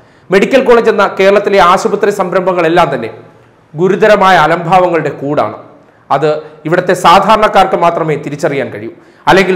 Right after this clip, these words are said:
സാധാരണക്കാരോട് ചോദിച്ചാൽ മാത്രമേ ഈ വിവരം കൃത്യമായിട്ട് മനസ്സിലാക്കാൻ കഴിയൂ. കേരളത്തിലെ ആരോഗ്യമന്ത്രി കെ കെ ശൈലജ ടീച്ചറോടാണ്. ഒരുപക്ഷെ കേരളത്തിന് കിട്ടിയ ഒരു സൗഭാഗ്യം തന്നെയാണ്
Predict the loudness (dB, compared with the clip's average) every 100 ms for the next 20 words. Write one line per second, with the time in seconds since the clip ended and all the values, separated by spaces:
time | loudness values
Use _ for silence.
0 | 2 2 4 2 2 2 2 2 -2 -4
1 | -2 -2 0 -2 -2 -4 -6 -10 -12 -6
2 | 0 2 2 -2 -2 0 2 0 -2 -4
3 | -4 0 0 -2 -8 -14 -18 -20 _ _
4 | 2 2 2 4 4 4 4 2 0 0
5 | -2 -4 -14 -2 0 2 2 0 0 -2
6 | -2 -4 -8 -10 -10 -12 -18 _ _ _
7 | _ _ 2 2 2 2 2 4 4 2
8 | 0 -2 0 2 2 2 0 2 2 4
9 | 2 2 0 -2 0 -2 -2